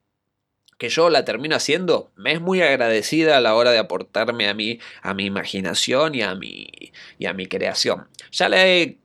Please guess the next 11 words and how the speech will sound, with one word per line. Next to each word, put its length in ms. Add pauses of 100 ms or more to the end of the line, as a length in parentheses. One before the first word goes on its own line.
(140)
comentado 720
en 240
el 120
anterior 500
podcast, 360
pero 380
no 140
está 300
mal 320
repetirla 680
porque, 500